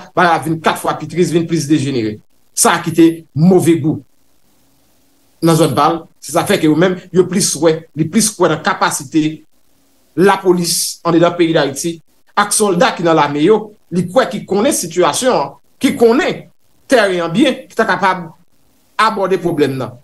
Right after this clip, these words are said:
pou vini avèk solisyon adekwat ke pèp ayisyen ap konnen. Men malerezman, bò kote, koordinasyon esansyèl, pou misyon kapab fè siksè,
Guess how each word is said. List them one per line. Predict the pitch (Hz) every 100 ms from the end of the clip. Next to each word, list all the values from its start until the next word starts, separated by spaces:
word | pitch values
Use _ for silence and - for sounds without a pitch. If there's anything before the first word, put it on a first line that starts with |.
| _
pou | 226 180
vini | 214
avèk | 185 160 160
solisyon | 165 143 - 226 160
adekwat | 160 - 180 175
ke | 160
pèp | 160 135
ayisyen | 143 - 160 175 180 - -
ap | 160 -
konnen. | 139 123 104 - - _ _ 127
Men | 131
malerezman, | 151 165 160 170 143 - - - _ _ 156
bò | 175 180
kote, | 160 160 - - - _ _ _ _
koordinasyon | 220 196 170 220 165 180 180 165
esansyèl, | 156 127 147 196 233 214 - _ _ _
pou | 240 240
misyon | 208 - 220 180 156
kapab | 131 160 135 139
fè |
siksè, | 123 170 165 226